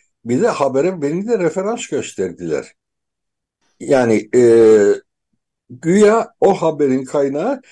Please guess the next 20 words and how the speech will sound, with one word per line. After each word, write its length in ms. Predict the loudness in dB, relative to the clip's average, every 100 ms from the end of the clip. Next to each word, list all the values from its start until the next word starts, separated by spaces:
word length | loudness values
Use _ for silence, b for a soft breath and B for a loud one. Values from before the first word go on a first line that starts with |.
| b _
benim 340 | -2 0 0 -2
Anadolu 460 | -2 -2 -2 -2
Ajansı'na 560 | -2 -2 -4 -4 -12 -6
verdiğim 420 | -4 -4 -10 -10
bir 60 | -8
açıklama 640 | -10 -10 -4 0 0 0
olarak 400 | 0 0 0 -2 -8
sunuldu. 720 | -16 -8 -4 -4 -4 -8 -12 _ _ _ _ _ _ -4
Oysa 400 | -2 0 -2 2
ben 220 | 2 2
ne 60 | -2
Anadolu 460 | 0 0 2 0
Ajansı'na 580 | 0 -2 -10 -8 -8 -4
bir 60 | -4
açıklamada 720 | -6 -12 -6 -4 -2 -2 -4
bulundum, 480 | -2 -4 -2 -4 -2
ne 240 | -4 -2
böyle 320 | -2 0 -2
bir 80 | -4
mevzudan 680 | -6 -4 -4 -8 -6 -6 -8